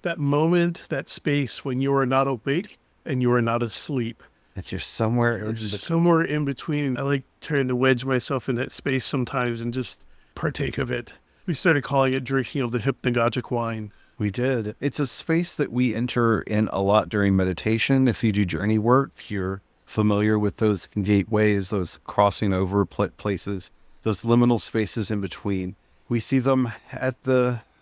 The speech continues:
Speaker 2: various points where we celebrate the sun. Celebrate them four times a month in the moon cycle.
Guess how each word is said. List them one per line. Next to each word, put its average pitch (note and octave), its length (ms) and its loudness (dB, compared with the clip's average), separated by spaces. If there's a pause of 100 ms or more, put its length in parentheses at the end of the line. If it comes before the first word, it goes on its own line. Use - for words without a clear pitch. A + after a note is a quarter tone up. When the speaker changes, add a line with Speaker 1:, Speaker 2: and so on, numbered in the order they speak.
Speaker 2:
various B2+ 460 0
points - 560 -2
where C3 320 -2 (340)
we A2+ 200 0
celebrate B2+ 500 2
the A#2 100 -8
sun. A2+ 480 -4 (220)
Celebrate E3 380 2
them C3+ 160 0
four G3+ 280 -2
times B3+ 420 0
a C3+ 320 -2
month D3+ 420 0 (400)
in A2+ 320 2
the F#2+ 380 2 (120)
moon C3+ 320 6
cycle. D2+ 560 -6